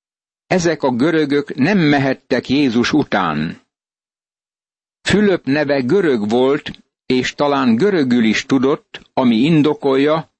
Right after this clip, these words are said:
hogy éppen hozzá mentek.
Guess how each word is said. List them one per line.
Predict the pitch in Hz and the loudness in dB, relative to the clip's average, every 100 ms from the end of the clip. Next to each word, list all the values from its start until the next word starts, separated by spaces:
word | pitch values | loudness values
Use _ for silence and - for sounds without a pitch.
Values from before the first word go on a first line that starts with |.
| _ _ _ _ | _ _ _ _
hogy | 123 110 | -2 0
éppen | - 214 - - 139 | 0 0 -2 -4 -2
hozzá | 123 202 185 110 117 113 | -2 0 0 0 -2 0
mentek. | 110 131 110 92 80 - | 2 2 2 0 -2 -6